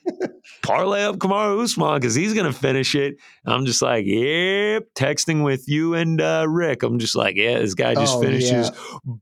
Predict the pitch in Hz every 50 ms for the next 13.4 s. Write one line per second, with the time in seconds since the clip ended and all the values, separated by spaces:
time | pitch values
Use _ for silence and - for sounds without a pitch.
0 | _ - 220 233 254 247 240 233 233 - - 240 220 202 196 185 175 151 139 120
1 | 110 - - - _ _ _ _ _ _ _ _ _ _ _ _ - 120 120 120
2 | 113 - 113 113 107 104 98 95 90 - - - - - - - _ - 95 104
3 | 107 104 101 98 - _ _ _ - 117 117 120 117 107 - - 104 92 92 -
4 | _ - - 98 90 82 95 101 107 - 98 104 104 104 98 101 98 101 101 98
5 | 92 87 - 98 98 101 104 104 104 101 104 104 101 101 - - 95 90 90 90
6 | 90 - - 101 101 101 104 101 101 98 95 - - 110 104 - 90 87 85 -
7 | - - 107 107 110 104 98 95 95 95 98 101 - - - - - - _ _
8 | _ _ 120 113 110 117 120 113 107 92 - 104 101 107 107 113 110 - - 101
9 | 95 95 101 107 113 113 110 95 101 101 98 - - - 113 113 110 110 107 104
10 | 104 104 104 107 107 104 104 101 98 - - - 110 107 110 107 110 101 101 104
11 | 107 135 160 101 101 101 101 92 - 101 98 101 98 101 - - - - - _
12 | - 90 92 98 92 110 104 104 104 101 104 98 - - 101 92 104 104 107 98
13 | - 95 92 90 90 92 90